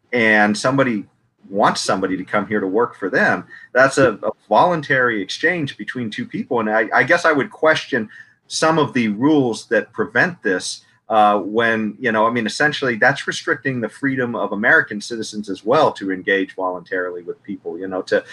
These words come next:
to be able to let somebody come here and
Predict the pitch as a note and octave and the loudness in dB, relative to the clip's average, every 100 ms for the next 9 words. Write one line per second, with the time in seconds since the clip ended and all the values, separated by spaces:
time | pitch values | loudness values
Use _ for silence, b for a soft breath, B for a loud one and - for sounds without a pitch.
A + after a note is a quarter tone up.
0 | B - B2 B2+ C3 - A#2+ G2+ A#2 - | B 2 4 4 4 2 0 4 2 2
1 | A#2 G#2+ G2 - A2 G2+ F#2 G#2 F#2+ F#2 | 2 2 2 0 0 0 0 2 4 2
2 | F#2 F#2+ F#2 | 0 -2 -4